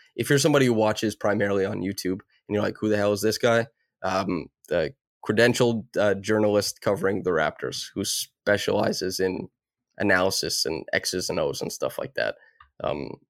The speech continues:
today, asking the hard questions. Uh, that feels like a, I guess, a live stream. I, I have to get better at this. Thank you to everybody for asking questions. It's really great to be able to interact. That's not something I typically am able to do when I podcast,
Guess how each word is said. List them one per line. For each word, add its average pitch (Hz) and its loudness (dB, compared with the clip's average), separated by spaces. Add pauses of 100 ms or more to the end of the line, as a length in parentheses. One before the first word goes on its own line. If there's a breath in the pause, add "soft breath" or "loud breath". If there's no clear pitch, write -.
(160)
today, 113 6 (320 soft breath)
asking 110 2
the 104 0
hard 101 0
questions. - -2 (480 soft breath)
Uh, 127 6
that 135 6 (140)
feels 104 0
like 110 -6
a, - -4 (680)
I 73 -2
guess, - -4
a - -2
live - -4
stream. - -6 (380)
I, - -2 (120)
I - 0
have 82 -2
to - -10
get - -4
better 64 -4
at - -8
this. - -6 (240 loud breath)
Thank 160 2
you 160 2
to 127 6
everybody 104 2
for 98 -2 (180)
asking 104 0
questions. - -4 (100)
It's - -4
really 110 2
great 101 0
to 98 -8
be 101 2
able 95 2
to 92 -2
interact. 104 0 (280 soft breath)
That's - -6
not 95 2
something 92 -2
I 92 -2
typically - -4
am 95 -4
able 92 -2
to - -10
do 101 0
when 120 4
I 123 2
podcast, 131 -4